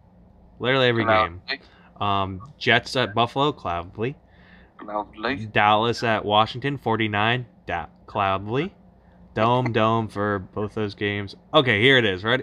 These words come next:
Speaker 1: Oh, no. I'm gonna save that one for us. Philadelphia, though, and the Giants, sixty-four degrees. Still mostly cloudy, but
Speaker 2: Cloudly.
Speaker 1: cloudly. Um,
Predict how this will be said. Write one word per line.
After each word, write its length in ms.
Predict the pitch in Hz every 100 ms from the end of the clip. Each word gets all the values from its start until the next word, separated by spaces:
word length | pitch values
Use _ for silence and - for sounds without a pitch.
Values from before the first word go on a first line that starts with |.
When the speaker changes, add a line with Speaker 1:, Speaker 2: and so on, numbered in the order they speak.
| -
Speaker 1:
Oh, 160 | 117
no. 180 | 113 98 117
I'm 80 | 220
gonna 140 | 254
save 220 | - 104
that 140 | 90 85
one 120 | 87
for 180 | - 107 -
us. 80 | - - - - - -
Philadelphia, 880 | - 175 240 151 220 240 269 294 311 _ _ -
though, 380 | 185 220 262 - 190 - _ _ _ _ _ -
and 240 | 135 135
the 80 | 127
Giants, 760 | 117 139 185 139 104 107 - - _ _ _ - -
sixty-four 760 | - 226 - 339 - 302 359
degrees. 640 | 359 135 104 82 90 - - _ -
Still 260 | - 202 247
mostly 340 | 247 226 214
cloudy, 640 | 180 202 208 226 110 104 - - - - -
but 200 | 147 147
Speaker 2:
Cloudly. 460 | 143 131 107 98 104 - -
Speaker 1:
cloudly. 600 | - 151 185 113 95 104 117 - - _ - - _ -
Um, 400 | 120 123 120